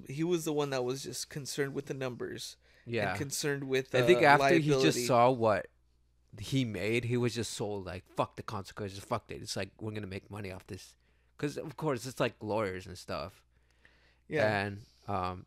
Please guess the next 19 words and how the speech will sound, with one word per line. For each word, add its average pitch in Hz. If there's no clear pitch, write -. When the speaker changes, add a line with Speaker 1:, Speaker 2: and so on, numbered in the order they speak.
Speaker 2:
again, 120
a-, 113
another 120
Jaws 104
connection. 95
Um, 98
Spielberg 123
actually 117
based 110
the 113
shark, -
uh, 104
from 120
that 113
movie 127
based 117
on 113
his 98
lawyer, 95